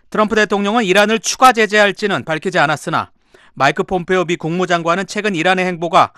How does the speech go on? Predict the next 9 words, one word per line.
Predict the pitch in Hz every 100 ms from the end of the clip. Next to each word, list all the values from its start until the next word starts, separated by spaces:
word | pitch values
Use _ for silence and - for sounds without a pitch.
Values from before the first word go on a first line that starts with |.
| _ - -
추가적인 | - 240 214 202 202 175
고립과 | 175 196 - - 165 - _ -
제재를 | 160 165 202 196
가져오게 | 180 151 165 151 151
될 | 143
것이라고 | 139 127 127 117 175
이날 | 156 127
트위터에 | 101 233 220 185
적었습니다. | 135 117 110 - 101 101